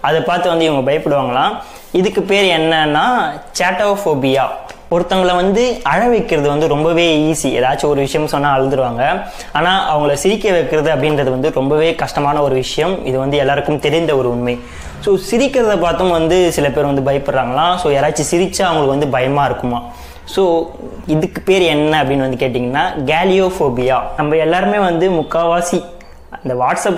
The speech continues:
ஸ்டேட்டஸ் அப்படின்றத வந்து சொந்தக்காரங்களுக்கு ஹைட் பண்ணியே வைப்போம். சொந்தக்காரங்களை வந்து பொறுத்த வரைக்கும் நம்ம இது வரைக்கும் WhatsApp-ல எந்த ஒரு ஸ்டேட்டஸுமே அப்டேட் பண்ணல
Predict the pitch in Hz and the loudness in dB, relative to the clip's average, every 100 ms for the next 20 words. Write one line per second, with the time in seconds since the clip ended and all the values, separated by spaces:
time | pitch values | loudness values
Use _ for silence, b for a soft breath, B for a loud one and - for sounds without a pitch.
0 | - 165 156 156 135 143 139 143 135 185 | 0 0 2 0 0 0 0 0 0 0
1 | 175 139 180 226 208 175 165 151 - 143 | 0 0 0 0 0 0 0 0 -2 -2
2 | 139 165 165 156 156 147 - 160 208 - | 0 0 0 0 2 0 0 -2 -2 -4
3 | 160 170 170 214 190 175 165 160 160 160 | -2 0 0 2 0 0 0 0 0 0
4 | 165 165 147 - 220 - B B 180 202 | 0 0 0 0 -2 -4 B B 0 2
5 | 202 190 180 185 214 175 175 175 180 160 | 4 4 2 2 2 0 0 0 2 2
6 | 143 156 180 165 - 160 160 165 165 131 | 2 2 2 2 0 -2 0 0 0 0
7 | 135 160 160 143 139 | -2 -2 0 0 2